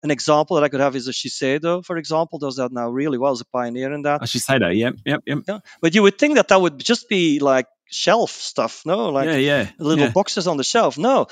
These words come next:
Speaker 1: because that's not, the, yeah, the point is, every time you do that well, you have to go back to the intent of the customer. The intent of the customer is not to pull a box with your product off a shelf. No,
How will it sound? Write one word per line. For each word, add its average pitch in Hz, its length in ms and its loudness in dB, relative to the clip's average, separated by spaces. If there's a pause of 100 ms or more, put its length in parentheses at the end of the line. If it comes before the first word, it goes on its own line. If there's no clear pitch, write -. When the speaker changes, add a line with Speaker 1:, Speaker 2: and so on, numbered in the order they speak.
(140)
Speaker 1:
because 190 260 2
that's - 260 4
not, 220 180 0 (200)
the, 190 180 2
yeah, 185 120 4
the 170 120 -2
point 226 340 2
is, 247 200 -2
every 190 240 0
time 202 340 0
you 185 60 0
do 180 140 -2
that 156 140 2
well, 170 220 2
you 175 60 -2
have 170 140 -2
to 156 80 -8
go 139 180 0
back 160 220 0
to 196 100 -4
the 160 180 0
intent 151 460 2
of 151 100 -8
the 131 80 -6
customer. 135 520 -6 (500)
The 151 80 0
intent 220 280 2
of 202 100 -2
the 160 80 -2
customer 185 400 -2
is 151 160 -2
not 156 180 -2
to 143 120 -6 (380)
pull 165 380 0 (280)
a 131 100 0
box 165 480 -2
with 143 180 -4
your 131 100 -2
product 156 420 -4
off 139 140 -2
a 123 60 -2
shelf. 143 580 -2 (420)
No, 170 320 2